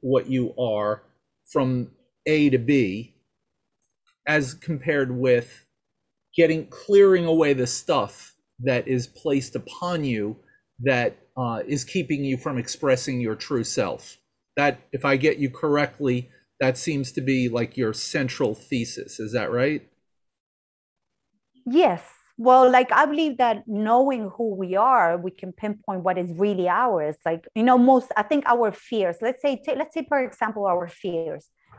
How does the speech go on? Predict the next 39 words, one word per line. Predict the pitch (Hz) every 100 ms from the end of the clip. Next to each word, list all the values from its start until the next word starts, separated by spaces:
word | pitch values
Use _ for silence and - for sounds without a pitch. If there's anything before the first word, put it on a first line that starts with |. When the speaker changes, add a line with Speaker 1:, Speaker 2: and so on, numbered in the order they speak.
| _ _ _ _ -
Speaker 2:
A |
lot | 254 302 392
of | 359
our | 262
fears | - 285 294 185 151 - _
are | 220
not | 240 294 247 -
based | 226 285 - -
on | 185
something | - 208 190 202 180
that | 175
we | 175 220 269
fear, | - 175 143 143 _ _ _ -
but | 190
is, | 196 170
are | 185
based | 165 214 208 214
on | 190
something | 214 208 208 190
else, | 202 185 -
somebody | 247 220 190 190
else | 190 185 - _ _ _ 262 _ _ _ _ _ _
passed | - 208 208 -
on | 233 254
to | - 175
us, | - - _ _ _
you | 220
know? | 196 196 220 247 - _ _ _ _ _ _ -
Like, | 190 190
okay, | 202 214 190
the | 185 202
fear | 254 285 277
of | 254
success. | - - - 151 143 - _
Why | - 208 254
am | 277 262
I | 233
fearing | - 226 196
success? | - 170 - 175